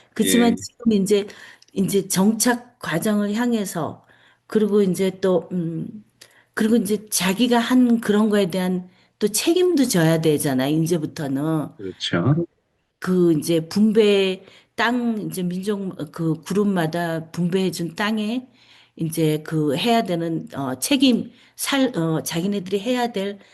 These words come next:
Speaker 1: 사명의, 어, 사명과 또 주신 그 이제 기업에 대한 뭐 책임, 이런 것도 이제 본인들이 이제 스스로 져야 되고,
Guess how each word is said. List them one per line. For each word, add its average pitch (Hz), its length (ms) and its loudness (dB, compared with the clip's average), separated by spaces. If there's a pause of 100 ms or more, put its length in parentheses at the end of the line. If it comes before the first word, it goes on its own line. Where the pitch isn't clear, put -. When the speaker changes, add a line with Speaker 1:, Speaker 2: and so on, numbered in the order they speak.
(120)
Speaker 1:
사명의, 226 580 2 (180)
어, 147 100 -4
사명과 208 1080 -2 (420)
또 165 500 2
주신 190 640 0
그 156 480 -2 (400)
이제 143 340 -6
기업에 196 560 2
대한 196 420 -2 (300)
뭐 160 180 -4
책임, 262 500 0
이런 226 240 2
것도 208 240 0
이제 165 380 -4 (340)
본인들이 180 600 0
이제 151 200 -4
스스로 233 500 -2
져야 175 400 -2
되고, 175 600 -4